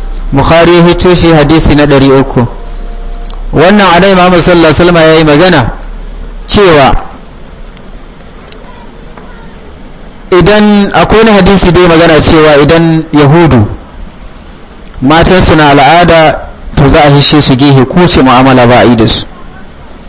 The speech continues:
Ba a ci, ba a sha, ba a ko ce mu'amala da su. Su ko Nasara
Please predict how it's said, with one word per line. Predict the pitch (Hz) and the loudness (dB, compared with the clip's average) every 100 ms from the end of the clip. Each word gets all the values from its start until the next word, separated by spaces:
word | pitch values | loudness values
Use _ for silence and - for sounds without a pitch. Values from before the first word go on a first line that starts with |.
| - - - | -20 -20 -10
Ba | 120 151 156 | -2 2 2
a | |
ci, | - 151 | 2 0
ba | 131 151 | 2 2
a | 139 | 2
sha, | 143 131 | 2 2
ba | 143 | 2
a | 120 | 0
ko | - 156 | 2 0
ce | - | 2
mu'amala | 127 113 120 120 113 | 2 2 2 2 2
da | 110 | 2
su. | - 95 - - - - - - - - - - - - - - - - | 0 -2 -4 -16 -20 -20 -20 -20 -20 -20 -20 -20 -20 -20 -18 -18 -16 -6
Su | - 226 | -2 0
ko | 220 214 | 2 2
Nasara | 165 143 165 156 156 - - | 2 2 2 2 2 0 -4